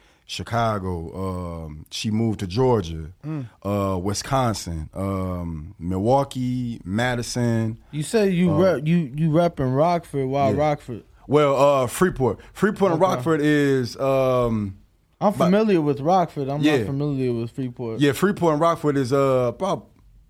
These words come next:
Speaker 1: about, uh, fifteen, twenty minutes away from each other.
Speaker 3: Okay.
Speaker 1: About a twenty-two, uh, mile drive from each other. So,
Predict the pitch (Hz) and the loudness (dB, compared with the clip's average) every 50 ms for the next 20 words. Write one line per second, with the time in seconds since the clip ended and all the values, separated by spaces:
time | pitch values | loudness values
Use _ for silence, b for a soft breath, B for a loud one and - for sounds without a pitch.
0 | _ _ _ _ _ _ _ _ _ - 147 151 147 143 135 123 - - 175 170 | _ _ _ _ _ _ _ _ _ -6 -2 0 2 2 0 0 0 -2 -2 -2
1 | - - 160 156 147 135 - 160 151 143 139 139 131 117 - 113 127 123 104 107 | -2 -2 -2 -2 -2 -2 -2 -4 -2 -2 -2 -2 -4 -6 -6 -6 -6 -6 -4 -4
2 | 107 104 92 98 92 82 78 - 127 127 123 - 113 110 113 113 127 123 120 - | -4 -6 -6 -6 -8 -10 -8 -8 -8 -8 -8 -8 -8 -8 -4 -2 0 0 0 2
3 | - 139 135 131 117 - 127 123 117 120 120 120 113 117 113 113 110 107 98 110 | 2 2 2 2 2 0 0 2 4 4 4 4 4 2 0 0 -2 -2 -4 -4
4 | 117 113 117 95 101 101 95 95 101 98 92 90 - 98 90 87 | -4 -4 -4 -4 -6 -6 -6 -8 -8 -10 -12 -10 -10 -10 -10 -12